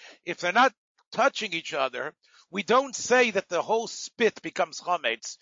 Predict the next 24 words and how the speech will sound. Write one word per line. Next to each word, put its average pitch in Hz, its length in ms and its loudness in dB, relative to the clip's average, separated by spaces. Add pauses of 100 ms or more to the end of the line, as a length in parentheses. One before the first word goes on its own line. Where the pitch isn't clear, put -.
(220)
because 160 320 -4
the 143 120 -10
chicken 196 500 -2 (100)
puts - 260 -6
the 175 120 -12 (100)
fat 180 420 4
in, 185 200 -4 (260)
puts - 220 -4
the 185 180 -6
isser 185 320 -4
into 170 220 -10
the 147 120 -14
spit, - 460 0 (240)
and 143 120 -6
now 175 300 6
it 147 120 -4
extends. 135 500 -6 (220)
The 147 120 -8 (140)
pieces 233 480 -6
of 156 180 -12
meat 196 360 -4
have 180 220 0
to 165 60 -8
all 175 420 -2